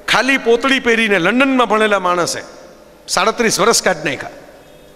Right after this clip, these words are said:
કેમ નીકળ્યા હોય? આપણને આમ જરાક આમ ઘણાને આમ હજી કચવાટ થાય કે હવે આ ગાંધી બાપાના હજી દોઢસો, દોઢસો કરીને બધા હથોડા મારે છે. પણ ઈ તમારા ને મારા જન્મદિવસ દોઢસો વર્ષે કોઈ નથી ઉજવતું, ને હવે એનો એકેય વારસદાર સત્તામાં નથી.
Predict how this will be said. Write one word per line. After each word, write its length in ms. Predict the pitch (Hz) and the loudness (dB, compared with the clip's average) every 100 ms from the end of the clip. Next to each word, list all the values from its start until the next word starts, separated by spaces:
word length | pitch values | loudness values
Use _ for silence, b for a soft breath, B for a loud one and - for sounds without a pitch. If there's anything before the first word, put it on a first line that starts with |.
| - - - - - - - - | -20 -20 -20 -20 -20 -20 -10 0
કેમ 160 | 277 | 2
નીકળ્યા 280 | 262 226 202 | 4 2 2
હોય? 200 | 160 143 - - - | 2 -2 -6 -6 -4
આપણને 260 | - 185 | -2 0
આમ 100 | 190 | 0
જરાક 260 | 175 202 196 | 0 0 0
આમ 200 | 196 156 B B - | -2 -4 B B -2
ઘણાને 260 | 175 208 | 0 0
આમ 200 | 208 196 | 0 -2
હજી 200 | 180 180 | -2 -2
કચવાટ 440 | 196 214 220 214 - | 0 0 2 0 0
થાય 180 | 233 202 | 0 2
કે 140 | 175 | 2
હવે 160 | 170 175 | 2 2
આ 160 | 160 143 B B - | 0 -2 B B -4
ગાંધી 260 | 180 185 180 | -2 0 0
બાપાના 380 | 175 185 180 | 2 0 0
હજી 220 | 156 156 190 | -2 -2 2
દોઢસો, 420 | 175 165 - 165 | 2 2 0 0
દોઢસો 380 | 165 165 - 147 | 2 0 0 0
કરીને 240 | 156 151 | -2 -2
બધા 180 | 151 143 | -2 -2
હથોડા 380 | 139 - 165 135 | -2 0 0 0
મારે 280 | 135 135 | 0 -2
છે. 140 | 110 110 - - - - - - - | -2 -4 -6 -20 -20 -20 -20 -14 -4
પણ 100 | 151 | -2
ઈ 40 | |
તમારા 360 | 143 147 180 208 | 0 2 2 2
ને 80 | |
મારા 200 | 196 190 | 2 0
જન્મદિવસ 640 | 196 165 185 190 190 190 165 | 0 0 -2 -2 0 0 0
દોઢસો 360 | 175 170 208 | 0 0 0
વર્ષે 260 | 190 190 196 | 0 0 0
કોઈ 160 | 190 196 | 2 0
નથી 220 | 196 247 | 2 2
ઉજવતું, 480 | 208 175 185 175 170 | 2 2 2 2 2
ને 80 | |
હવે 160 | 165 185 | 2 2
એનો 120 | 196 | 2
એકેય 280 | 190 196 196 | 2 2 2
વારસદાર 480 | 226 233 220 226 214 | 2 2 0 0 -2
સત્તામાં 460 | 214 - 208 208 | -2 -2 -2 0
નથી. 280 | 214 220 165 | -2 -4 -6